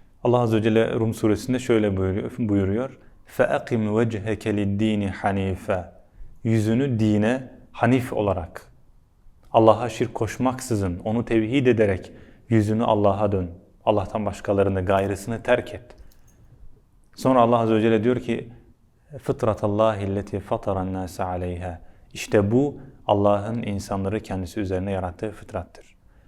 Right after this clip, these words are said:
Yani Allah'ın insanları kendisi üzerine yarattığı fıtrat, sadece insanın yüzünü Rabbine dönmesi, ondan gayrısını terk etmesi,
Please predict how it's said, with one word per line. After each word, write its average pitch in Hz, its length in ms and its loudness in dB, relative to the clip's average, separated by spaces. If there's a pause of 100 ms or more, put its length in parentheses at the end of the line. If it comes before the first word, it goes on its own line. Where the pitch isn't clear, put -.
(360)
Yani 131 300 8
Allah'ın 117 380 2
insanları 117 600 0
kendisi 107 400 -2
üzerine 110 360 2
yarattığı 104 460 2
fıtrat, - 640 0 (300)
sadece 135 560 6
insanın 120 440 0
yüzünü 117 340 4
Rabbine 110 440 4
dönmesi, 101 640 0 (260)
ondan 117 480 2
gayrısını 110 560 0
terk 101 280 -6
etmesi, 107 600 -4